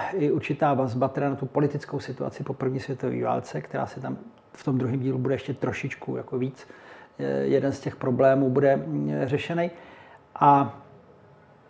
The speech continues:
myslím si, že by to mohlo být pro diváky zajímavý právě v téhletý situaci, kdy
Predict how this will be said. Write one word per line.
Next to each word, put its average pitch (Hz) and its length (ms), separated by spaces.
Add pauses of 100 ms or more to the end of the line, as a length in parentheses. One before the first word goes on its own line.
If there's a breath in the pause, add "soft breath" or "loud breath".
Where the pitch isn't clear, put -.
(420)
myslím 156 380
si, 185 180
že 180 180 (1000)
by 151 280
to 185 180
mohlo 160 340
být 165 260
pro 160 400
diváky 160 800
zajímavý 147 540 (280)
právě 143 300
v 160 80
téhletý 156 340
situaci, 147 580
kdy 147 320